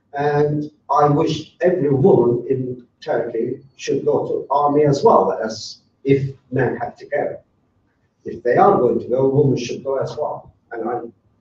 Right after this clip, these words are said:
really strong. If woman is not going, once some of the national members of the, this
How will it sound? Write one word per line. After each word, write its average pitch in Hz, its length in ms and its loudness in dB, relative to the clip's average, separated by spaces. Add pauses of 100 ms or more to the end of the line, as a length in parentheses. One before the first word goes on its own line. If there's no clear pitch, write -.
(100)
really 190 280 6
strong. - 600 -4 (540)
If 131 240 -4 (360)
woman 190 320 6
is - 160 -2
not 120 220 -4
going, 104 480 -6
once 139 400 2
some 233 220 -4
of - 180 -8
the 127 440 -2
national 120 640 -6 (500)
members 131 460 0
of - 260 -8
the, 113 180 -2
this - 520 -6